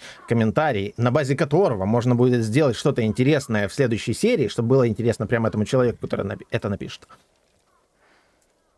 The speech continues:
Они задаются вопросом: «А так ли интересен мой комментарий кому-то, кроме меня? А много ли в нём смысла?» И теряясь в этих догадках,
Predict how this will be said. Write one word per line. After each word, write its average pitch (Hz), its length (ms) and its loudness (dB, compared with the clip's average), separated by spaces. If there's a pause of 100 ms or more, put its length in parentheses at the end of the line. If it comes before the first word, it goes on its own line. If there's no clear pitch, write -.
(120)
Они 262 160 0
задаются 285 320 2
вопросом: 269 440 0 (1700)
«А 170 480 0 (840)
так 233 200 -8
ли 254 120 -4
интересен 247 520 -4
мой 110 160 0
комментарий 127 580 -4 (840)
кому-то, 123 280 0
кроме 123 220 -2
меня? 123 280 -4 (1700)
А 123 100 -2
много 151 360 4
ли 101 120 -2
в 95 60 -4
нём 98 220 -2
смысла?» 139 500 -6 (1040)
И 311 100 2
теряясь 185 560 0
в 139 60 4
этих 254 260 0
догадках, 349 560 -2